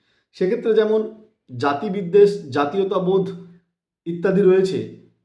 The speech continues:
কিন্তু বেশিরভাগ সন্ত্রাসবাদের পেছনে কাজ করে অর্থনৈতিক উপাদান। আমরা দেখেছি যে নেপালের মাওবাদীদের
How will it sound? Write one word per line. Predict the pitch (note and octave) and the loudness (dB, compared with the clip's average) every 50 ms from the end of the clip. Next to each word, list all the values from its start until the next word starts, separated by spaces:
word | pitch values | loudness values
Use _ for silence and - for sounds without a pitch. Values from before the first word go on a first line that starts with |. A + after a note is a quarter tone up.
| _ _ _ _ _ _ _ _ _ _ | _ _ _ _ _ _ _ _ _ _
কিন্তু | - F#3+ F#3+ F#3+ A3+ | -6 -4 -4 -4 -4
বেশিরভাগ | G3+ D#3 A#2 D#3 E3+ F3 F3 B3+ B3 A#3+ G#3+ B3 C4 A3 | -6 -2 0 2 2 2 2 -2 -4 -2 -2 -2 -2 -2
সন্ত্রাসবাদের | - G#3+ A3 A3 A3+ A3+ G3+ - A3+ A3 G#3 G#3+ - - | -4 -4 -4 -2 -2 -2 -2 -2 0 0 2 0 0 0
পেছনে | F#3+ F3+ F3+ G3+ G3+ G3 F#3 | -4 -4 -4 -2 -2 -2 -4
কাজ | - - C#3 B2 D#3+ E3 - | -4 -6 -6 -4 -4 -6 -6
করে | - - F#3+ F#3 G3 G#3 - - - | -8 -6 -4 -2 -2 -2 -4 -6 -6
অর্থনৈতিক | - B2+ D3 D3 - - G#3 G3+ G3+ F#3+ F3+ F3+ E3 - - | -4 -2 -2 -2 -2 -2 0 2 2 2 2 0 -2 -4 -6
উপাদান। | - - A#2 A2+ G#2+ F#2+ - - - - _ _ _ _ _ _ _ _ _ _ _ - | -8 -8 -8 -8 -8 -8 -12 -14 -18 -20 _ _ _ _ _ _ _ _ _ _ _ -10
আমরা | B2 C#3 D#3 D#3+ E3 D#3+ - C#3+ | -4 -2 -2 -2 -2 -4 -4 -4
দেখেছি | C#3+ D3+ D3+ F#3 E3+ - B2 A#2 - - - - - - _ _ _ - | -4 -2 -2 -2 -2 -2 -4 -8 -10 -14 -18 -20 -20 -20 _ _ _ -2
যে | C3+ | -2
নেপালের | B2+ B2+ C#3+ C#3+ E3 F3 E3+ F3 E3+ E3+ F3 - - | 0 0 0 0 0 2 2 2 2 0 -2 -6 -8
মাওবাদীদের | A#2 A#2+ B2 C3 D3+ E3+ E3+ F3 D#3+ D#3 D#3+ C#3+ C#3 B2 A#2 | -8 -4 -2 -2 0 0 0 0 0 0 -2 -2 -2 -4 -4